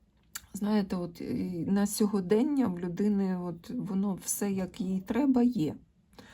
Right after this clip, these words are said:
І щось з вами, як, м, спільне, щось,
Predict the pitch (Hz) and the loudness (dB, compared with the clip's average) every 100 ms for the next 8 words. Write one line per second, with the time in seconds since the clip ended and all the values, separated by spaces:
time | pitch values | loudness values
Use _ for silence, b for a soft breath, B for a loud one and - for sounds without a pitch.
0 | B B B B B B B B - 196 | B B B B B B B B -2 2
1 | 208 - - - 247 277 269 - 214 - | 2 0 -6 -2 0 0 -2 -8 -6 -6
2 | 175 208 220 247 254 202 196 202 - 202 | -6 -2 0 4 4 2 0 -2 -4 -4
3 | 190 185 185 185 160 - - 180 185 - | -2 0 0 -2 -4 -6 -6 -4 -4 0
4 | 214 202 175 185 175 - 180 - | 2 4 2 -2 -6 -6 -6 -8